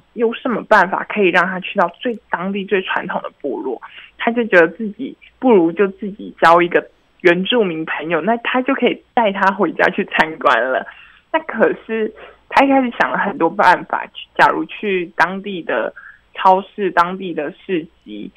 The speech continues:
来看看，哎，那个摆摊的摊贩有没有可能跟他变成朋友？他试了很多诸如此类的方式，但都是不太成功。那后来呢，他跟他旅伴开车在路上的时候，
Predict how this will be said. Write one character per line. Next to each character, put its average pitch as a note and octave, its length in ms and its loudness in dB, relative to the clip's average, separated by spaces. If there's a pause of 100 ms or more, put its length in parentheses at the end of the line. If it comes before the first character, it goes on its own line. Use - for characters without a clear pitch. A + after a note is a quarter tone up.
(280)
来 A#2+ 140 2
看 G3+ 260 -2
看， G3 240 2
哎， G#3+ 260 -2
那 A#3+ 120 -6
个 A3+ 80 -4
摆 - 240 0
摊 - 200 -6
的 F#3 100 -2
摊 F3+ 320 -2
贩 F#3 160 0
有 D#3+ 100 2
没 E3+ 140 2
有 F#3+ 80 4
可 - 280 2
能 E3 220 -8
跟 - 220 0
他 G3 160 4
变 F#3+ 260 4
成 - 240 -4
朋 - 240 -2
友？ - 160 -4 (460)
他 G#3+ 100 4 (100)
试 B3+ 120 -2
了 G3+ 180 4
很 F#3 160 0
多 E3+ 140 6
诸 G3 200 -6
如 F3 200 0
此 D#3+ 220 -10 (100)
类 C#3+ 120 -2
的 A#2+ 120 -4
方 C3 260 -6
式， F3 160 -4
但 G3+ 220 4
都 F#3+ 240 6
是 F#3 320 0
不 - 180 -8
太 G3+ 220 0
成 C3 320 -10
功。 - 180 -4 (800)
那 G#3+ 220 -2 (300)
后 B3+ 280 6
来 E3 260 2
呢， E3 180 -2
他 G3 140 0
跟 F#3+ 140 0
他 F#3 300 4
旅 E3+ 320 -4
伴 F#3+ 200 4 (300)
开 G#3 300 -2
车 G#3+ 220 -2
在 G3 180 0
路 F3 320 -4
上 D#3+ 300 -4
的 D3 120 -8
时 - 320 -14
候， - 300 -2